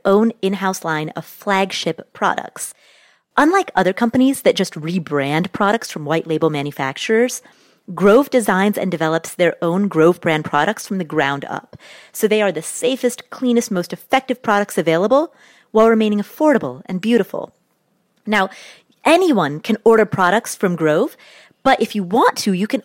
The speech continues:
also opt into their great V I P membership program.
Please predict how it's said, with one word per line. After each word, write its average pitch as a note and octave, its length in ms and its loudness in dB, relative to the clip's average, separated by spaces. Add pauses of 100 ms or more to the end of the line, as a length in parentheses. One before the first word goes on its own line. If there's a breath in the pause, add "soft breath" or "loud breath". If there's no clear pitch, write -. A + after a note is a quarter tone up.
(100)
also D4 440 2
opt G3+ 240 -2
into F#3+ 160 -4
their F3 140 4
great E3+ 460 -2
V F3+ 160 -4
I D#3 120 0
P E3+ 160 -10
membership G#3+ 440 -4
program. - 520 -10